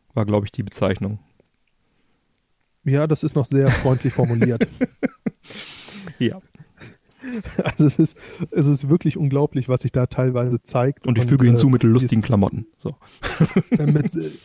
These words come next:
Speaker 2: also der sieht wirklich, ich weiß nicht, hast du New Kids gesehen? Äh,
Speaker 1: Ja,
Speaker 2: der
Speaker 1: den,
Speaker 2: Typ
Speaker 1: den
Speaker 2: sieht aus,
Speaker 1: ersten hab
Speaker 2: als
Speaker 1: ich
Speaker 2: wär
Speaker 1: ein bisschen
Speaker 2: da,
Speaker 1: gesehen, ja.
Speaker 2: als wär da rausgelaufen.
Speaker 1: Ja,
Speaker 2: Also
Speaker 1: ja.
Speaker 2: wie ein,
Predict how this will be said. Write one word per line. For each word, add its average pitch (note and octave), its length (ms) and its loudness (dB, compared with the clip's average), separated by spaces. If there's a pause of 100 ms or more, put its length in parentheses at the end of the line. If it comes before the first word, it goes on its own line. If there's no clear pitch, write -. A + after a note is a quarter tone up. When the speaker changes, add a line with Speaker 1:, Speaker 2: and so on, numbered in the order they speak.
(220)
Speaker 2:
also C3+ 140 2
der C#3 100 0
sieht C#3 200 -4
wirklich, D3+ 280 0
ich B2+ 140 -2
weiß C#3 200 0
nicht, C#3 140 -2
hast - 140 -4
du D#3+ 60 2
New D#3 180 2
Kids - 240 -4
gesehen? C3+ 420 -2
Äh, C3+ 300 -4
Speaker 1:
Ja, A#2 160 4
Speaker 2:
der A2+ 100 4
Speaker 1:
den, A2+ 80 4
Speaker 2:
Typ A2 60 2
Speaker 1:
den A2 140 2
Speaker 2:
sieht - 100 -4
aus, D#3 180 2
Speaker 1:
ersten - 40 -2
hab G2+ 60 0
Speaker 2:
als G2 80 -2
Speaker 1:
ich C3+ 60 -2
Speaker 2:
wär C#3+ 80 0
Speaker 1:
ein C3 40 -2
bisschen A2 400 -4
Speaker 2:
da, A2+ 80 -4
Speaker 1:
gesehen, - 300 -10
ja. C3 60 -8
Speaker 2:
als B2+ 240 -8
wär C#3 200 2
da A#2+ 520 -4
rausgelaufen. A2+ 760 -4
Speaker 1:
Ja, A#2 60 -4
Speaker 2:
Also B2 180 -2
Speaker 1:
ja. B2 80 -4
Speaker 2:
wie C3 100 -4
ein, C3 220 -2